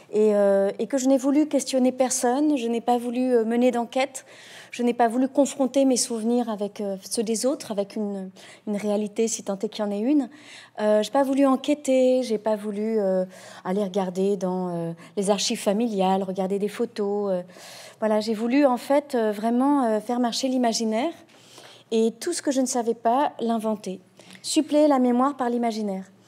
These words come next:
Alors effectivement, c'est, euh, une famille qui ressemble à la mienne. La mère est,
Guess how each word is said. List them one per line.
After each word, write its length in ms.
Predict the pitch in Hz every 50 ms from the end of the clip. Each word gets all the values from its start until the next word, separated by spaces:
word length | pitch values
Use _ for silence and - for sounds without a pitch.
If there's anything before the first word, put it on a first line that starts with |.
| - - - - - - - -
Alors 200 | - 214 220 226
effectivement, 540 | 240 233 - 254 247 - 247 240 254 285 339
c'est, 380 | 311 - - 277 254 254 - -
euh, 220 | 220 214 202 196
une 80 | 196 190
famille 320 | 190 226 220 247 294 294
qui 100 | 294 277
ressemble 360 | 240 233 226 - - 240 220
à 60 | 226 214
la 120 | 214 208
mienne. 500 | 214 214 226 262 302 330 302 254 208 190 185
La 120 | 185 185
mère 340 | 196 208 226 233 240 240 233
est, 220 | 202 185 185 185